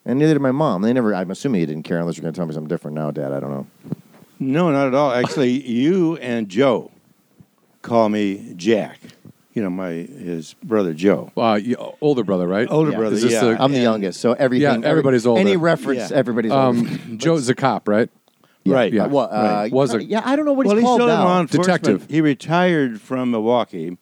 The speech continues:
Speaker 3: Okay.
Speaker 2: after twenty-five years and is, and, uh,
Speaker 1: Uh, what is he
Speaker 2: and
Speaker 1: classified as?
Speaker 2: homicide. Well, he's a lieutenant. Uh, actually, it's a,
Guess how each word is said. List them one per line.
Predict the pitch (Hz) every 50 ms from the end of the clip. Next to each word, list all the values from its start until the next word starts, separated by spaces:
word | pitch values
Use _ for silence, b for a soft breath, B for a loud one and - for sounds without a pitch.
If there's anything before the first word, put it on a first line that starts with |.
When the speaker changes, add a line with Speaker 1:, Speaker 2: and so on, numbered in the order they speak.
| - -
Speaker 3:
Okay. | 117 104 - - 92 -
Speaker 2:
after | - 120 101 - 104
twenty-five | - - 151 147 131 101 90 117 120 107 101
years | 104 107 98 98 107 110 -
and | 123 113 104 117 135
is, | - 110 107 101 90 - - - - -
and, | - - - 107 104 98 98 95 90 92
uh, | 98
Speaker 1:
Uh, | 95 85 85 - - - 123
what | 117 131 165 185
is | 165
he | 170
Speaker 2:
and | 165 -
Speaker 1:
classified | - 156 147 147 147 - 139 - - 107 98 95
as? | 95 -
Speaker 2:
homicide. | - 123 117 131 120 104 B B B B B _
Well, | 160 165 147
he's | 139 185 233 208 202
a | 214
lieutenant. | 190 151 123 - - 147 175 208 208 185 147 - 151
Uh, | 143 143 - 151
actually, | 151 170 170 - - 214 214 185 160 147
it's | 160 175 - -
a, | 196 180